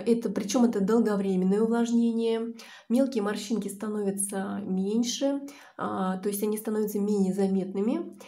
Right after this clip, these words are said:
А, крем хорошо напитывает и подходит даже для очень чувствительных глаз.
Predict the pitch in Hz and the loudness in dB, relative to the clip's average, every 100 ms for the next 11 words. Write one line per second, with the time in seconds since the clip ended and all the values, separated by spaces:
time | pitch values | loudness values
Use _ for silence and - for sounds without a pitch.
0 | - - 214 208 196 240 247 - 226 - | -20 -12 -10 -6 -2 0 0 0 -4 0
1 | 240 208 196 - 262 247 226 214 202 - | 0 2 0 -2 -4 -2 -2 -2 -4 -6
2 | 202 226 226 214 - 220 226 196 185 196 | -4 -4 -4 -8 -6 -4 -2 -2 -2 -2
3 | 208 190 196 196 196 196 190 202 202 196 | -4 -6 -4 -4 -4 -2 -2 -2 -4 -6
4 | 202 - 196 196 196 196 190 185 190 | -8 -6 -6 -2 -2 -2 -2 -4 -4